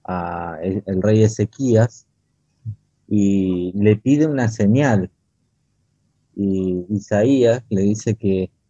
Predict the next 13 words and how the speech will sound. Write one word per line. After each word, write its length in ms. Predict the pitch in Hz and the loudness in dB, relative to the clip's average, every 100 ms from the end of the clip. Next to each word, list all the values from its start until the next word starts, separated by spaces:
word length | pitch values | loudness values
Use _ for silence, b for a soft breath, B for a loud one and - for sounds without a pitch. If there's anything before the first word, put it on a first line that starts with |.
| _ _ _ _ | _ _ _ _
eh, 220 | 90 85 _ _ _ - | -12 -12 _ _ _ -6
va 100 | 101 | -4
a 40 | |
retroceder 840 | 104 104 98 95 - 95 110 107 | -4 -6 -8 -12 -4 0 2 2
ahí 260 | 101 101 104 | 0 0 0
unos 200 | 101 95 | -2 -2
grados 460 | - 101 110 104 101 | -2 0 2 2 0
del 140 | 101 92 | -4 -6
reloj. 480 | 95 101 117 113 113 _ _ _ | -2 2 2 2 -2 _ _ _
Hace 400 | 135 - 156 127 | -4 2 4 4
retroceder 600 | 107 98 104 - 113 139 | 2 2 -2 2 4 4
el 180 | 120 113 | 2 4
tiempo. 500 | 196 165 113 85 | 4 4 0 -6